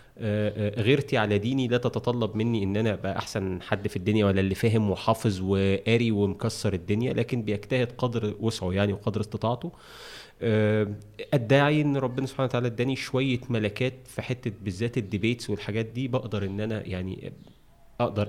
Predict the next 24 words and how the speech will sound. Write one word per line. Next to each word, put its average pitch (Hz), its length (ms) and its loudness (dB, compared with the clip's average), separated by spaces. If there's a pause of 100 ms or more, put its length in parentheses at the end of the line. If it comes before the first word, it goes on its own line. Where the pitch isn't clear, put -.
أثبت 113 320 0
فيها 107 180 0
وجهة 104 280 0
نظر، 131 280 0
وده 127 140 -2
حصل 120 300 -4
كتير 131 260 -4
في 113 140 -4
مواقف 101 300 -4
كتير. - 340 -10 (520)
فبقيت 143 540 2
مستحرم 131 500 -2
إن 127 80 -2
دي 131 160 -2
تترمي 143 440 0 (540)
خلاص، - 340 -6
و-، 113 320 0
وشايف 127 540 0
إن 117 260 0
طبيعي 117 380 -2
جدًا 110 280 -2
إن 98 140 -2
أنت 113 220 -4
مثلًا، 101 420 -4